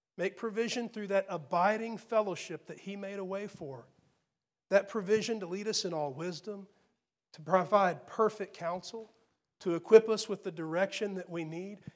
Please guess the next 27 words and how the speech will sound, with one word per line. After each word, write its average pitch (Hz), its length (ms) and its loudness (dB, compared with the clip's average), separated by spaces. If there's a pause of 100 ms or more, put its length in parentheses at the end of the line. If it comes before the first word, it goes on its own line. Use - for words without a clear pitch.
(120)
Every 233 480 6
single 220 560 0
problem 147 680 2 (360)
is 160 140 -4
an 165 100 -4
opportunity 202 800 -4
for 196 300 -8
us 151 320 -8
to 180 120 -14
become 151 320 -12
more 143 220 -10
perfect. - 580 -16 (720)
Every 220 400 0
single 233 460 -4
problem 160 600 0 (200)
is 175 160 -2
an 175 100 -2
opportunity 190 600 -2
for - 240 -14
us 190 240 -4
to 180 100 -8
become 165 300 -8
more 156 240 -4
complete. 185 480 -16 (800)
Every 208 340 -2
single 220 500 0
problem 180 500 0